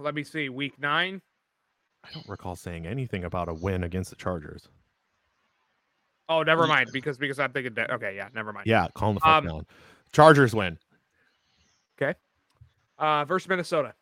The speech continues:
Speaker 3: Win.
Speaker 2: Win.
Speaker 1: Uh, versus Pittsburgh.
Speaker 3: Loss.
Speaker 2: Another close game. Uh, I cur-, I have Chargers winning.
Speaker 1: Uh, I'm gonna,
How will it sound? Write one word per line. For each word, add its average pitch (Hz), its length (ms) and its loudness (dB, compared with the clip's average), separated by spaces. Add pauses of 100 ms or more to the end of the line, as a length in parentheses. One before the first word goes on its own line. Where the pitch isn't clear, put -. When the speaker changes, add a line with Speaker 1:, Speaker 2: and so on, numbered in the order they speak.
(300)
Speaker 3:
Win. 139 340 2 (360)
Speaker 2:
Win. 98 400 -2 (1200)
Speaker 1:
Uh, 135 960 -4 (200)
versus 156 200 -4
Pittsburgh. 190 480 6 (360)
Speaker 3:
Loss. 127 500 8 (1900)
Speaker 2:
Another 117 240 2
close 110 300 0
game. 90 460 -4 (280)
Uh, 82 560 -4 (300)
I 120 320 4 (100)
cur-, - 280 0 (560)
I 127 140 4
have 120 140 4
Chargers 82 360 -6
winning. - 240 -18 (800)
Speaker 1:
Uh, 131 220 2
I'm 135 280 4
gonna, 135 220 0